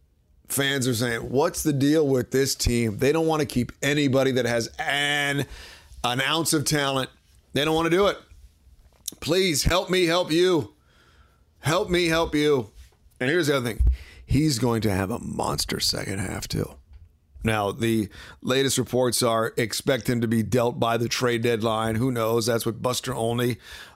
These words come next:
of E S P N said last night while they're doing the Home Run Derby contest, by the way. It's all discussion about his unhappiness or his, his contract situation, not anything that's going on on the field. And they're saying, "Well, the word around the league with the executives is he's gonna be dealt by the trade deadline."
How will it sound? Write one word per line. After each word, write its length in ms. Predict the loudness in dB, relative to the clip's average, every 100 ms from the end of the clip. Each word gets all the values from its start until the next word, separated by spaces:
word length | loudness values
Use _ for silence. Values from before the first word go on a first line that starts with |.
| _
of 240 | -4 -2 0
E 140 | 0
S 160 | 0 -2
P 180 | -2
N 140 | -2 -2
said 280 | -2 -2 -2
last 320 | -2 -4 -4
night 260 | -4 -4 -4
while 360 | -2 0 2
they're 120 | 2 2
doing 180 | 2
the 60 | 2
Home 180 | 2 2
Run 160 | 0
Derby 320 | 2 2 2 2
contest, 540 | 0 0 0 -2 0
by 160 | 0 2
the 80 |
way. 240 | 2 2 2
It's 100 | 2
all 200 | 0 0
discussion 480 | -2 0 0 0 0
about 220 | 0 0
his 100 | 0
unhappiness 680 | 0 0 -2 -2 -2 0 -2
or 120 | -2
his, 180 | -4 -10 -14 -18 -12 -6
his 140 | -4
contract 500 | -2 -2 0 -2 0
situation, 540 | -2 0 0 2 0
not 200 | 0 0
anything 300 | -2 -4 -4
that's 140 | -4 -4
going 180 | -2 -2
on 140 | -2
on 60 | -4
the 80 |
field. 440 | 0 2 2 0 -6 -16 -20 -20 -20 _ _ _ _ -20 _ _ _ -8
And 400 | -2 0 0 0
they're 100 | 0
saying, 300 | 0 0 0
"Well, 300 | 2 2 0
the 120 | 0 0
word 440 | 2 4 4 2
around 640 | 2 2 2 0 -2 -4
the 160 | -2 0
league 260 | 2 2
with 160 | 2 2
the 80 | 0
executives 680 | 2 0 2 2 2 2
is 380 | 0 2 2 2
he's 180 | 0 2
gonna 140 | 2
be 100 | 2
dealt 240 | 4 2 2
by 140 | 0
the 80 | 0
trade 240 | 0 0
deadline." 400 | 0 -2 -4 -6